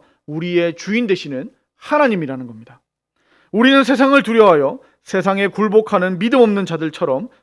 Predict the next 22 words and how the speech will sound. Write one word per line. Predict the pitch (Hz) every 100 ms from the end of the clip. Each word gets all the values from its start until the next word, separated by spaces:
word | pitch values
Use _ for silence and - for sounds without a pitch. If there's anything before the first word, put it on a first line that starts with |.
| -
되어서는 | 170 170 156 143 147
안 | 131
됩니다. | 151 185 147 120 _ _ _
우리는 | 151 175 208 165 233 _ _ _
그럴 | 220 262
수가 | - 214 139 127 156
없습니다. | - 143 - 202 156 117 _ _ _ _ -
비록 | 240 262
세상이 | 185 214 233 233
우리를 | 208 208 220 190
위협하고 | 226 233 - 156 143 233 _ _
두렵게 | 214 269 277 247
하여도 | 170 156 139 120 _ _ -
또 | 277 277
핍박과 | 254 240 240 233 214
환란으로 | - 202 202 196 180
우리를 | 170 196 190
괴롭게 | - 208 233 220
하여도 | 156 131 131 247 _ _ -
당당히 | 160 170 180 190 185
세상과 | 160 185 175
맞서는 | 151 143 151 123 180